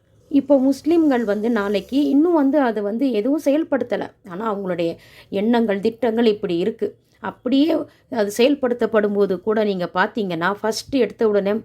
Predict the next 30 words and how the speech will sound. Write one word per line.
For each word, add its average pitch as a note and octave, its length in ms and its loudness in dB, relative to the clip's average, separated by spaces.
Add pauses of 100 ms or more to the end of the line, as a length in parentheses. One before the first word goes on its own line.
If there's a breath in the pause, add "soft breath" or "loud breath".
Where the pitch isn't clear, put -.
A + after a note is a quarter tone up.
(300 soft breath)
பள்ளிவாசல் B3 520 0
கட்ட G3 180 -4
போறதில்ல. E3+ 520 -2 (460 soft breath)
அவங்க C4+ 240 2
வந்து B3 200 2
ஹாஸ்பிட்டல் A3 580 -2
தான் A3 140 -2
கட்ட G3+ 180 -4
போறாங்க. F3 440 -4
அதுக்கப்புறமா, A3+ 600 0
அப்புறமா A3+ 400 0
தான் C4 200 2
எல்லாம் G#3 360 0
முடிச்சிட்டு A3 380 -8
கடைசியில A#3+ 520 0
தான் B3+ 160 -2
பள்ளிவாசல் G#3+ 500 0
கட்ட F#3 160 -4
போறாங்க. F3 340 -4 (460 loud breath)
ஆனா F#3+ 260 0 (340 loud breath)
அந்த G3+ 280 -2
பள்ளிவாசல்ல G#3 720 0 (600 soft breath)
தொழுறவங்க B3 520 4 (120)
ஐயாயிரம் C4+ 580 2
பேர் C#4 200 0
ஒரே A3+ 260 2
ச-, - 240 -6 (120)
சமயத்துல G3+ 520 -4
வந்து E3+ 280 -6
தொழலாம் G#3 560 2